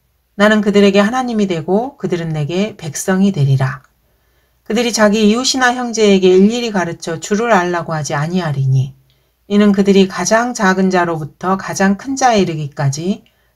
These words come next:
다 나를 알게 될 것이기 때문이라."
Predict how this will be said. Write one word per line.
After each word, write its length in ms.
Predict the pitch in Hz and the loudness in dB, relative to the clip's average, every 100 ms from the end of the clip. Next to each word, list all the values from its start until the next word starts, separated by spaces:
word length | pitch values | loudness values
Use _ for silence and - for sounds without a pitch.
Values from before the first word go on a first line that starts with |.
| _ | _
다 200 | - 202 | 0 2
나를 360 | 196 160 185 202 | 4 2 0 0
알게 340 | 165 190 220 | 0 0 2
될 160 | 202 180 | 2 0
것이기 560 | 160 - 143 190 214 | -4 -6 -2 -2 -2
때문이라." 580 | - 175 151 135 127 123 | -4 -2 0 -2 -2 -6